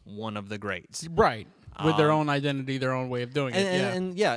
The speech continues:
Speaker 1: and again, just to the weekly, like, let's bring up C M Punk, who hasn't wrestled in five years. C M Punk feels like the last time somebody was like, "I'm gonna be one of the greats of this business."
Speaker 2: Yeah.
Speaker 1: And it didn't have this weird caveat like, "I'm gonna be just like one of the greats of this
Speaker 2: Right.
Speaker 1: business."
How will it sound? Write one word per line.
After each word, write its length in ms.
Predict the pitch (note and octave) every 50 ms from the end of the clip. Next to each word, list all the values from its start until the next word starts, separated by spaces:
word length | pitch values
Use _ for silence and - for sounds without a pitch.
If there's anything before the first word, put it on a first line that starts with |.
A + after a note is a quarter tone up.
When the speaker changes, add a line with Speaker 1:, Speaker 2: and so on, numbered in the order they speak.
| G#2 C3+
Speaker 1:
and 80 | C#3 D3+
again, 320 | D#3 D#3+ F#3+ E3+ D#3 D#3
just 180 | C#3+ D3 - -
to 160 | - E3 D#3 D3+
the 220 | D3 C#3+ D3 D3
weekly, 380 | C3 C3+ C#3 C#3+ - E3 D#3 D3+
like, 200 | C#3+ C#3+ C#3+ C3
let's 200 | C#3 C#3 - B2
bring 480 | G#2 A2+ B2 C3+ C#3+ C#3 C#3+ C#3 C3 C#3
up 260 | C#3 C#3+ - _ -
C 160 | - - D#3
M 100 | D#3 D3+
Punk, 200 | D3 F3+ F3 -
who 80 | C#3 B2+
hasn't 220 | C3 A#2+ A2+ G#2+
wrestled 220 | A2+ A2+ A2+ B2 A#2
in 60 | G#2+
five 200 | - A#2 A2 A2+
years. 180 | A2+ B2+ C3+ -
C 100 | - F#3+
M 60 | G3+
Punk 220 | A3 B3+ G3+ C#3+
feels 120 | F3+ F#3+ F3
like 120 | G3 F3
the 80 | E3 E3+
last 260 | F3+ F#3 F#3 - -
time 360 | A3+ A#3+ A3+ G3 F3 F3 D#3 - _ _ _ _ _ _ _ _ _ _
somebody 580 | - - - F#3+ F#3 G#3+ G#3+ F#3+ F3+ F3+ F3+ E3+
was 160 | E3+ D#3 C#3+
like, 240 | D#3 D3 C#3+ - - -
"I'm 180 | A#2 D#3 G#3 A3
gonna 160 | G#3+ G3+ F3+
be 100 | D#3+ F3+
one 220 | E3+ C#3 C#3+ D3 D#3
of 100 | C#3 C3+
the 60 | C#3
greats 400 | B2+ B2+ A#2 F#2+ E2+ - - -
of 120 | A#2 G2+ G2+
this 180 | A2 G2+ -
business." 540 | - G2 F2+ F2+ - - C2+ - - - -
Speaker 2:
Yeah. 240 | - C#3 C3 A#2 A2+ - _ _ _ _ -
Speaker 1:
And 500 | - A#2 A#2 A#2 A#2+ B2 A#2+ A#2+ C#3 D#3
it 160 | C#3+ C#3 B2
didn't 220 | G#2+ D3+ C3+ B2+ C3+
have 120 | C#3 C3+
this 160 | C3 C#3 C3
weird 260 | B2+ C3+ C3+ C#3 C3+ -
caveat 300 | D3+ C3 C3+ B2+ A#2+ A2+
like, 200 | G#2+ G#2+ - -
"I'm 160 | D#3+ A3+ A#3+
gonna 160 | G#3 F3+ D3 A#2+
be 140 | A2+ G2 G#2+
just 380 | - - G3 F3+ D#3 - - -
like 300 | C3+ A#2+ G2+ F#2 - -
one 240 | A#2 A#2+ A#2+ A#2
of 60 | A2+ G#2+
the 100 | A2 G#2
greats 320 | G#2+ F#2+ F#2+ - - -
of 80 | G2 F#2
this 160 | - B2+ C#3+
Speaker 2:
Right. 340 | D3 D3 C3+ A#2+ A2+ G#2+ F#2
Speaker 1:
business." 220 | F#2+ - - -